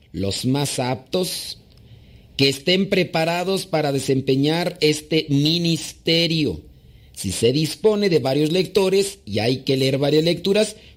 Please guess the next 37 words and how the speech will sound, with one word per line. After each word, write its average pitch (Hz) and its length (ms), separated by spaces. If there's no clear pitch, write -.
conviene 247 440
distribuirlas 143 800
entre 147 360
ellos 170 280
o 185 120
distribuir 143 520
los 147 180
días 160 260
para 107 160
que 104 80
no 123 100
se 139 100
anden 135 200
mordiendo. 170 580
Ya 120 160
ves 104 160
cómo 127 220
son 127 160
algunos 135 300
de 143 60
envidiosillos 135 720
y 131 80
de, 120 200
eh, - 100
presuntuosos 135 840
ahí 147 180
queriendo, 143 440
"Ah, 147 320
ya 180 220
todos 156 340
siempre 165 400
sales", 170 480
como 123 180
aquellas 196 360
muchachas, 185 600
tú, 208 160
ah, - 380